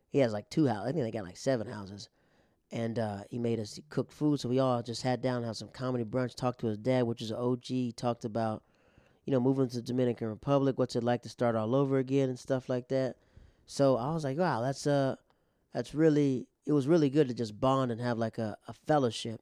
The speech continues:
and have a fellowship with, with comedians and stuff. So I sit on the hammock and I just fall asleep 'cause I'm effing tired, man. I sit on the <laughs> freaking hammock and, uh, fall asleep. So then I, we wake back up and we head down to Make It Clap comedy show. That's by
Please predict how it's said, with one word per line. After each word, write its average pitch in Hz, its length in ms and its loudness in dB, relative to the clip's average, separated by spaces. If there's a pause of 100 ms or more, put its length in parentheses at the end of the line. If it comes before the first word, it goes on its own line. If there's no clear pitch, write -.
(120)
and 117 120 -12
have 117 180 -4
a 110 80 -4
fellowship 117 640 -4
with, 120 460 -4 (1700)
with - 180 -8
comedians 123 680 2
and 98 80 -12
stuff. 104 380 -10 (260)
So - 140 -4
I 131 100 2
sit 175 240 -2
on 139 140 2
the 113 60 -4
hammock 123 460 0
and 113 160 -10
I 127 60 -2
just 127 200 -10
fall 117 260 -2
asleep 131 320 -4
'cause - 80 -14
I'm 123 160 -6
effing - 340 -10
tired, 120 360 -4
man. 110 200 -10
I 113 60 -10
sit 120 200 -8
on 131 120 -4
the - 40 -4
<laughs> - 20 -6
freaking 143 400 6
hammock 131 360 2 (640)
and, 120 260 2
uh, 117 300 -2 (220)
fall 135 240 4
asleep. 143 480 2
So 123 160 -2
then 127 240 0
I, 120 160 -4
we 123 140 -2
wake 127 260 2
back 120 240 0
up 139 160 2
and 135 80 -8
we 110 120 -4
head 117 180 -2
down 113 180 -2
to 107 80 -8
Make 113 240 -6
It - 100 -20
Clap 113 360 -6
comedy 107 360 -6
show. 110 320 -6
That's 107 160 -8
by 104 240 -8